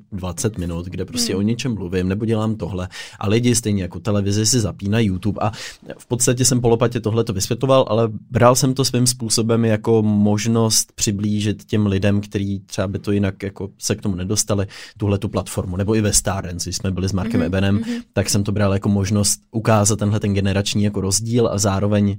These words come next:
Speaker 1: společně jsme tam představili třeba, nevím, co je to let's play, nebo proč není
Speaker 2: Mhm.
Speaker 1: mezi let's playem takový rozdíl, jako třeba mezi tím, když se táta kouká v televizi na fotbal, jo?
Speaker 2: Mhm.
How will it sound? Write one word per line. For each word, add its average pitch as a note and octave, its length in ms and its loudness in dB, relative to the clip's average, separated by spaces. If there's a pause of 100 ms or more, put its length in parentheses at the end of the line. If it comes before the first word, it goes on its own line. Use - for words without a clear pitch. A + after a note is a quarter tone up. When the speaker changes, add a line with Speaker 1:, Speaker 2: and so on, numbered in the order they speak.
(120)
Speaker 1:
společně G2+ 640 0
jsme G2 180 -2
tam F#2+ 200 0 (340)
představili F#2 640 0
třeba, F2+ 240 -4
nevím, E2 260 -6
co G2 120 -2
je E2+ 40 -4
to G2+ 100 -10
let's - 260 -6
play, E2 300 -4
nebo E2+ 300 -4
proč - 400 -2
není F#2 180 0
Speaker 2:
Mhm. F#2 100 0
Speaker 1:
mezi F#2 180 -2
let's F2 220 -4
playem F2+ 320 -4
takový F2+ 320 -4
rozdíl, F2+ 380 -4
jako E2+ 200 -6
třeba E2+ 220 -6
mezi E2+ 260 -6
tím, E2 260 -8
když E2 200 -6
se E2+ 200 -2 (320)
táta F2+ 320 -4
kouká E2+ 520 -6 (240)
v - 60 -20
televizi F#2+ 420 4
na F2+ 80 -2
fotbal, E2+ 460 -4
jo? E2 140 -2
Speaker 2:
Mhm. A#3 160 -2